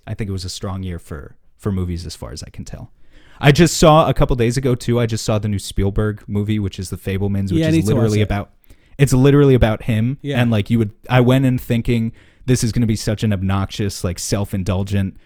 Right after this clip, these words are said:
Speaker 2: <laughs>
Speaker 1: piece of garbage of just two hours of Spielberg jerking himself off." Uh, but it was really good. <laughs> And I, en-, you know what? I enjoyed it. And it was about the power of cinema and, like,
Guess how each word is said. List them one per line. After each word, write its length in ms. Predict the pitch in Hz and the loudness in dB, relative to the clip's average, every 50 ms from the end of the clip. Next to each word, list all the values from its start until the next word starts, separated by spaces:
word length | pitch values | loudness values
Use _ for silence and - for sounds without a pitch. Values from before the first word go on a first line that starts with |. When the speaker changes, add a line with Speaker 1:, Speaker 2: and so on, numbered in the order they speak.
| _ - 170 | _ -8 -8
Speaker 2:
<laughs> 280 | - - - - 196 180 | -8 -6 -8 -8 2 4
Speaker 1:
piece 220 | 156 131 113 104 | 4 4 4 2
of 80 | 113 104 | 0 0
garbage 520 | - 113 101 104 98 104 107 104 101 - | 0 2 2 2 2 2 0 0 0 0
of 100 | 117 98 | -2 0
just 420 | - 120 107 - - - _ - _ | 0 -2 -2 -2 -4 -10 _ -12 _
two 220 | - - 143 127 | 4 4 6 6
hours 320 | 110 107 104 104 110 107 101 | 6 4 4 2 2 0 0
of 120 | 107 90 | -4 -6
Spielberg 520 | - - - 110 104 101 90 101 101 95 90 | -6 -6 -4 -4 -4 -4 -4 -6 -8 -8 -6
jerking 300 | - 98 92 90 - 107 | -4 -4 -4 -2 -2 -4
himself 380 | 101 92 - - 104 95 - - | -4 -4 -6 -8 -8 -8 -8 -6
off." 300 | 98 98 113 123 - - - _ _ _ _ _ _ _ _ | -4 -4 -4 -6 -8 -14 -20 _ _ _ _ _ _ _ _
Uh, 300 | 117 117 107 101 95 95 | -2 -2 0 0 -2 4
but 160 | 95 - 139 | 6 8 10
it 40 | 147 | 10
was 160 | 165 156 120 | 8 8 6
really 160 | 131 117 107 | 4 4 2
good. 220 | - - 73 65 - - - - 147 | 0 -2 -8 -10 -12 -16 4 8 8
<laughs> 80 | 139 135 - - - 202 254 214 | 8 8 6 4 8 8 8 10
And 160 | - 226 190 156 | 10 8 8 8
I, 140 | 143 143 139 | 8 8 8
en-, 120 | 143 143 127 185 - - 269 - | 6 4 2 -2 -8 -6 0 2
you 80 | 175 | 4
know 100 | 147 151 | 6 8
what? 200 | 151 147 143 - - | 8 8 6 6 4
I 100 | 120 120 | 2 4
enjoyed 360 | 120 120 107 123 110 110 113 | 4 2 2 4 4 4 6
it. 160 | 113 113 - - | 4 2 2 0
And 160 | 120 110 110 | 0 0 2
it 60 | 110 | 4
was 140 | 110 110 101 | 2 2 2
about 300 | 117 104 104 98 101 - | 2 2 2 0 0 -2
the 80 | - 92 | -4 2
power 480 | - - 107 98 104 104 101 101 95 - | 2 4 4 4 2 2 2 0 0 -2
of 240 | - 101 95 92 98 | -6 -6 -6 -6 -6
cinema 580 | - - - 113 101 95 92 95 92 92 92 - | -6 -4 -2 -2 0 0 0 0 -2 -2 -4 -6
and, 240 | - 104 98 92 92 | -6 -8 -6 -6 -6
like, 320 | 92 82 85 87 - - | -8 -10 -10 -12 -14 -20